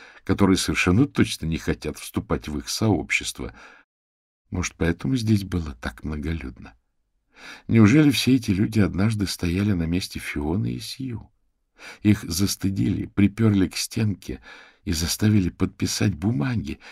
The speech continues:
и с тех пор они боятся, что если перестанут приходить, Мэлори их найдет, выследит до самого дома и не отстанет, пока они не вернутся.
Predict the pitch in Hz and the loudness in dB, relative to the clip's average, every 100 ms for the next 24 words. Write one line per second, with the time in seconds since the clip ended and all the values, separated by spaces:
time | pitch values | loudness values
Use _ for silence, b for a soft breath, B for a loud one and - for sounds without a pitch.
0 | B - - 107 - 110 101 98 92 98 | B -6 -2 0 4 6 6 4 2 2
1 | 113 110 87 - 87 98 - 82 90 95 | 2 -2 -8 -4 -2 -2 -2 -4 -2 -4
2 | - 110 92 87 - 92 - 117 143 254 | -2 -2 -2 -4 -8 -10 -6 -4 0 0
3 | - B B B B - 113 101 98 98 | -2 B B B B 4 8 8 6 4
4 | - 98 101 113 160 - b b - 95 | 2 2 2 2 -2 -4 b b -4 4
5 | 139 - 98 78 73 76 101 - 95 85 | 4 4 0 -2 -4 -2 -2 -2 0 0
6 | 87 104 147 120 98 90 87 85 - 120 | -2 0 2 4 2 2 0 0 -4 -4
7 | 110 - - 78 92 92 92 95 95 98 | -4 -6 -10 -8 -6 -4 -4 -4 -4 -6
8 | 95 73 - - - | -6 -14 -16 -14 -14